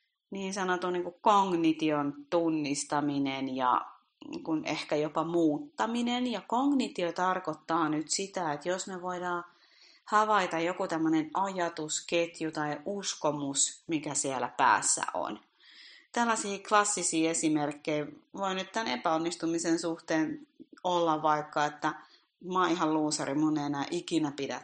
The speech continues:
tehdä asiaa X". Tai "kaikki oli mun vika, tää, mä oon ihan niinku säälittävä luuseri, mitä mäkin kuvittelin".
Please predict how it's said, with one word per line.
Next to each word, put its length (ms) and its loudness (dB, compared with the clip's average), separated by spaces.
tehdä 220 -8
asiaa 720 -4
X". 280 -6
Tai 100 -10
"kaikki 440 2
oli 320 2
mun 440 0
vika, 440 2
tää, 200 0
mä 220 2
oon 140 0
ihan 300 -2
niinku 160 -2
säälittävä 960 2
luuseri, 460 -4
mitä 260 -2
mäkin 480 -6
kuvittelin". 920 -6